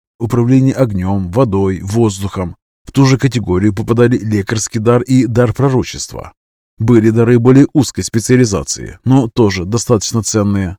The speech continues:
Дар заковывать в лёд, зажигать огненный шар, призывать ураган, вырастить дерево или заставить расти траву. Они очень ограниченные по своему функционалу, но им можно легко найти применение.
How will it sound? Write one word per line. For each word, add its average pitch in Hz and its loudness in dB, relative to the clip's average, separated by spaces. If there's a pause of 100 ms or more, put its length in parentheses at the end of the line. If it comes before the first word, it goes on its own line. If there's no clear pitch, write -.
(120)
Дар 107 2
заковывать 127 2
в 92 -6
лёд, 98 -2
зажигать 120 0
огненный 127 4
шар, 95 -4 (320)
призывать 120 2
ураган, 101 2
вырастить 131 2
дерево 104 2
или 127 4
заставить 131 2
расти 127 0
траву. 98 -2
Они 131 2
очень 104 -2
ограниченные 110 -2
по 110 -4
своему 113 0
функционалу, 104 -2 (260)
но 127 2
им 131 2
можно 120 0
легко 135 2
найти 113 0
применение. 104 0